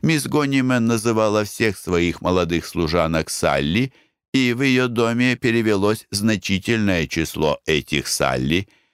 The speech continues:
Качество временной Салли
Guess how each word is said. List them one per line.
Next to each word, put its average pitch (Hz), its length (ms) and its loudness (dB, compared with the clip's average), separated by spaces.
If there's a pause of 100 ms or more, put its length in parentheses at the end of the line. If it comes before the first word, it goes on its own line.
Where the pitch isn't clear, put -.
(260)
Качество 101 720 0
временной 78 720 0
Салли 71 640 0